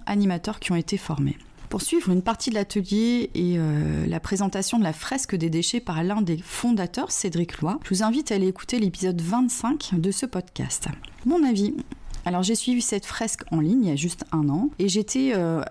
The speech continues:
dans un groupe de vieux briscards, euh, du déchet,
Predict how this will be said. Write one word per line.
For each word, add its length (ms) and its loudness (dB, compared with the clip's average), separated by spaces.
dans 280 0
un 40 4
groupe 220 2
de 80 4
vieux 180 0
briscards, 680 -2
euh, 140 2
du 160 2
déchet, 420 0